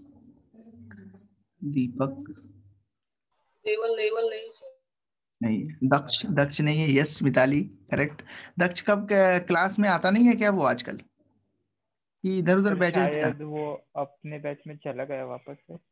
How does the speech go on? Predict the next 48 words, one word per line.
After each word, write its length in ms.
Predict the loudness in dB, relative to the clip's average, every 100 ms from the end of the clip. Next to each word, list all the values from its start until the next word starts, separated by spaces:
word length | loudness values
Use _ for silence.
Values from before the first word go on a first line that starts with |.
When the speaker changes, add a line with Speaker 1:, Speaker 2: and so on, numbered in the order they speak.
| _ _ _ _ _ _ _ _ _ _ -20
Speaker 1:
अच्छा, 240 | -10 -4
इधर 260 | -2 -2 -2
का 80 |
cover 240 | -8 -4 -2
होके 220 | -2 -2
उधर 180 | -2 -2
चला 220 | 0 0
गया 160 | 0 -2
क्या? 280 | -4 -6 -14 _ _ _ _
Speaker 3:
सर, 400 | -20 -20 -12 -12
शायद 500 | -12 -8 -8 -6 -10
से, 240 | -14 -16 -18
पक्का 520 | -18 -18 -16 -10 -8
नहीं 180 | -8 -14
पता। 360 | -14 -14 -16 -16 -18 -20 -20 -20 -20 -20 -20 -20 _ _ _ _
पर 140 | -6 0
Speaker 1:
नहीं, 160 | 2
Speaker 3:
अपने 40 | 2
Speaker 1:
तो 60 |
Speaker 3:
बैच 100 | -4
Speaker 1:
बाकी 160 | -6 -8
Speaker 3:
में 60 | -2
क्लास 220 | -2 -2
Speaker 1:
classes 160 | -4
Speaker 3:
करा 80 | -6
Speaker 1:
तो 80 | -6
Speaker 3:
के 20 |
Speaker 1:
होती 220 | -6 -2
है 60 | 0
ना, 100 | 0
physics 460 | 0 -2 -2 -2 0
होती 280 | 2 2
है, 240 | 2 2 0
उसमें 380 | -4 -6 -2 0
देखा 200 | 2 2
होगा 180 | 0 -4
किसी 240 | -8 -4
में 100 | 0
नहीं 120 | 2
मिला 200 | 2 2
तुम्हें? 200 | -2 -8
Speaker 3:
नहीं 200 | -8 -10
सर, 320 | -10 -10 -10
उसमें 380 | -10 -12 -12 -12
भी 120 | -10 -10
नहीं 240 | -8 -8
आता 200 | -10 -10
है। 100 | -14